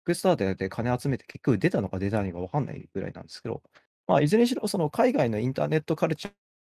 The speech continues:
ーがもろに出てくるプラットフォームなんで、あの、バンドキャンプみて、見てて、なんか、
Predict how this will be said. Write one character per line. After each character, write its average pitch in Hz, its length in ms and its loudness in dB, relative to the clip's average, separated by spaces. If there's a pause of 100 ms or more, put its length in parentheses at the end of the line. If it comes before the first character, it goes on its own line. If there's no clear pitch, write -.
(180)
ー - 60 0
が 107 220 4
も 143 160 6
ろ 214 100 8
に 98 100 0
出 113 140 2
て 110 100 2
く - 100 -4
る 95 100 -4
プ - 100 -10
ラ 104 80 2
ッ - 40 -8
ト - 100 -14
フ 123 80 -2
ォ 123 40 0
ー - 40 0
ム 101 60 -6
な 87 100 -4
ん 85 100 -10
で、 95 240 -2 (460)
あ 117 80 -2
の、 110 180 2
バ 143 160 4
ン 208 40 0
ド 233 100 0
キ 226 80 2
ャ 214 60 6
ン - 20 2
プ 165 100 -4
み 110 140 0
て、 - 200 -16
見 127 120 -4
て 107 100 -2
て、 104 240 0
な 139 140 -4
ん 165 80 -6
か、 92 180 0